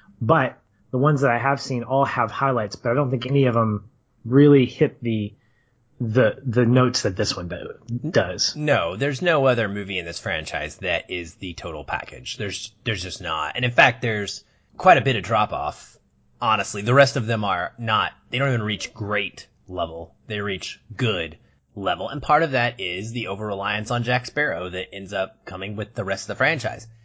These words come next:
Speaker 2: So it's a pro and a con. You know, it's, it works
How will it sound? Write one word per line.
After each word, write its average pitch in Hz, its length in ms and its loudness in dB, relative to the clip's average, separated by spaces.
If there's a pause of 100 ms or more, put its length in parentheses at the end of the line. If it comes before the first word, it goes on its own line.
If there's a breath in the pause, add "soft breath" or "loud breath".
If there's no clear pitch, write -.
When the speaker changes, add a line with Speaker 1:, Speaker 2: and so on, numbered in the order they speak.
(140 soft breath)
Speaker 2:
So 117 240 2
it's 110 160 -2
a 107 420 0 (420)
pro 156 300 4
and 131 80 4
a 113 80 -2
con. 107 460 0
You 104 80 -4
know, 98 120 -2
it's, - 240 -8 (200)
it 117 100 -8
works 151 420 6